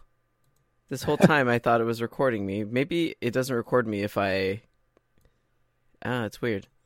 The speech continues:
I thought it was, re-, I, I must have, like, clicked XSplit and it was like, "Nah, I won't recognize your mic input."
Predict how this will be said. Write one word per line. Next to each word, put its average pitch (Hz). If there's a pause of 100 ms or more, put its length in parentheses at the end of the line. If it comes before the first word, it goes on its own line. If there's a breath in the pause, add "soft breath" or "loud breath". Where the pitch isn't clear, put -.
(440)
I 113
thought 131
it 120
was, 113
re-, 117 (140)
I, 110
I 120
must 139
have, 120
like, 101
clicked -
XSplit 101
and 92
it 80
was 90
like, 90 (120)
"Nah, 90
I 87
won't 87
recognize 87
your 90
mic 87
input." 90